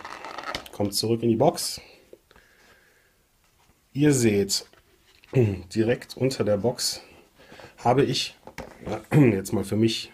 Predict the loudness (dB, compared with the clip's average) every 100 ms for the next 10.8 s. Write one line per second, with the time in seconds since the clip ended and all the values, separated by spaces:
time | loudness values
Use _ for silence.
0 | _ -6 -2 -2 -2 0 2 2 2 -2
1 | -4 -8 _ _ _ -20 -20 -20 -20 -20
2 | -20 _ _ _ _ _ 2 4 4 2
3 | 0 -2 -2 2 4 4 2 0 -2 0
4 | 0 -2 -18 _ _ _ _ -20 _ _
5 | -8 -4 -2 -2 -2 -6 -12 _ _ _
6 | _ _ _ _ _ _ _ _ -2 0
7 | 0 -2 -8 _ -6 -4 -4 -4 -4 -4
8 | -6 -6 -2 0 0 0 -2 _ _ -20
9 | _ -20 -20 _ -20 -20 _ _ _ _
10 | _ -20 _ -2 2 4 2